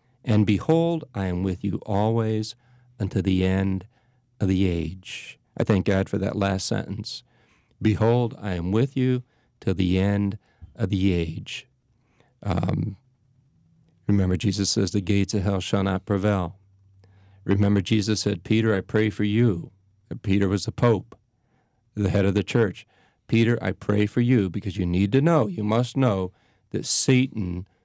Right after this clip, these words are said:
means to sift you all like wheat. Saint Paul, I repeat this over and over because it just stays with me.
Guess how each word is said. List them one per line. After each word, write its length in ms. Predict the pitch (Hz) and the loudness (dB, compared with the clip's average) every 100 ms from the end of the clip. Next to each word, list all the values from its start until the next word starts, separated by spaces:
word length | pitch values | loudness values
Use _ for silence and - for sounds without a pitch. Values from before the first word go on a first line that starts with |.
| _ | _
means 540 | 110 104 104 104 101 - | 0 4 4 4 0 -4
to 160 | - | -6
sift 340 | 92 - 123 117 | -2 2 2 2
you 200 | 113 98 | 2 2
all 360 | 90 87 87 - _ _ - | 0 -2 -4 -10 _ _ -2
like 340 | 104 98 - | 0 -2 0
wheat. 440 | 117 101 82 - _ _ _ _ _ - _ | 0 0 -4 -14 _ _ _ _ _ -20 _
Saint 320 | - 117 98 | 2 2 2
Paul, 280 | - 110 127 | 2 2 2
I 40 | |
repeat 340 | 107 98 107 107 | 0 -2 -4 -4
this 180 | 107 113 | -2 0
over 180 | 107 | 2
and 100 | 120 | 2
over 260 | 117 117 139 | 2 2 -2
because 220 | - 98 | -4 -8
it 60 | 139 | -8
just 180 | 98 - | -10 -2
stays 300 | 110 107 123 | 0 0 0
with 220 | 120 120 | -2 0
me. 260 | 123 147 | 0 -2